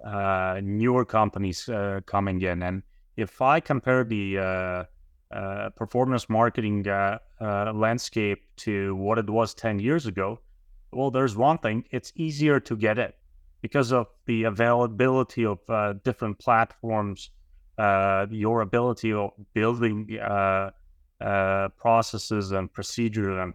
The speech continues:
products with a lot of no-code, uh, uh, platforms out, out there. So, uh, continuous challenge, uh, from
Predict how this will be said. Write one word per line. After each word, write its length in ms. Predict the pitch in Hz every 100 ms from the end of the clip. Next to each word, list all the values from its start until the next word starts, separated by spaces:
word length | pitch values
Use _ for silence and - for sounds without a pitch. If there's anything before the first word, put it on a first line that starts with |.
| -
products 480 | 151 160 117 - - _ - - _ -
with 300 | 110 107 104 _ -
a 40 |
lot 200 | 101 101 120
of 60 |
no-code, 500 | 107 107 131 - 104 - -
uh, 560 | 113 98 92 90 90 92 113 113 - 110
uh, 80 | 101 -
platforms 560 | 107 95 - 95 90
out, 180 | 92 85 98 104 104 107
out 240 | 92 87
there. 200 | 90 82 _ - _ _
So, 420 | - 120 117 110 - _ -
uh, 460 | 110 101 98 98 95 _ _ _ - 110 107 - - _ - - - _ - _
continuous 500 | 127 127 147 165 147
challenge, 640 | - - 120 127 117 110 - -
uh, 380 | 120 104 101 98
from 760 | - 113 110 104 98 92 90